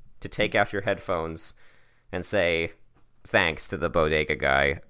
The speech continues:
when you buy toilet paper or paper towels or whatever, and, like, check in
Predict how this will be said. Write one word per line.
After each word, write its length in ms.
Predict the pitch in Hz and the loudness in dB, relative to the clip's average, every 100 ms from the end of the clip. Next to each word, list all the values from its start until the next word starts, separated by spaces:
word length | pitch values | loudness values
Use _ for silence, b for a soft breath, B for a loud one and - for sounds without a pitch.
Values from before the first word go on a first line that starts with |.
| _ _ _ - - - | _ _ _ -18 -16 -14
when 240 | 92 92 | -2 0
you 100 | 80 | 0
buy 280 | 80 78 76 | 4 6 6
toilet 360 | 76 71 71 76 | 4 4 4 2
paper 320 | 78 78 58 | 2 2 -2
or 160 | - 80 | -2 2
paper 280 | - - | 2 0
towels 360 | - - 64 - | -4 -4 -4 -6
or 40 | |
whatever, 480 | - 73 - - - - | -6 -4 -4 -8 -10 -10
and, 140 | 69 | -6
like, 200 | 76 76 | -4 -6
check 260 | - 80 - | -2 -2 0
in 240 | 82 69 | -2 -2